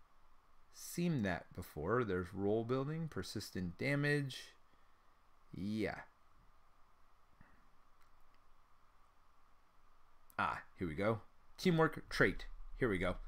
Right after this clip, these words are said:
After a minion with teamwork enters play and engages a player, if there's at least one other minion that shares a specific trait in play,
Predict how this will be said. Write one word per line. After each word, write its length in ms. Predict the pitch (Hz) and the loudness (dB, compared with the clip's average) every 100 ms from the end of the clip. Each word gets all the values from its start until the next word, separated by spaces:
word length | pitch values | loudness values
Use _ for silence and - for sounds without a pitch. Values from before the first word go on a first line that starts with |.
| - - - - | -8 -10 -6 6
After 260 | 135 - | 6 10
a 60 | 214 | 8
minion 420 | 175 160 151 147 | 8 6 6 6
with 160 | 139 - | 6 4
teamwork 400 | - 202 208 - | 4 6 6 4
enters 340 | 156 170 190 - | 4 4 4 2
play 420 | - 120 120 - | 2 4 4 2
and 120 | 131 | 0
engages 640 | 117 107 120 196 185 190 | 2 2 4 4 4 2
a 120 | - 160 | 4 0
player, 420 | - 101 92 107 | 2 2 4 2
if 140 | - | 0
there's 260 | - 117 110 | 0 0 0
at 80 | 110 | 0
least 300 | 143 151 113 | 0 0 0
one 260 | 143 185 | 2 2
other 220 | - 175 180 | 2 4 4
minion 380 | 175 170 117 | 4 4 4
that 180 | 120 113 | 2 0
shares 320 | - 147 147 | -2 0 0
a 80 | 139 | 0
specific 460 | 131 - 120 156 151 | -6 -4 2 2 4
trait 240 | - 185 | 4 6
in 140 | - 117 | 8 6
play, 340 | 101 95 110 | 6 4 2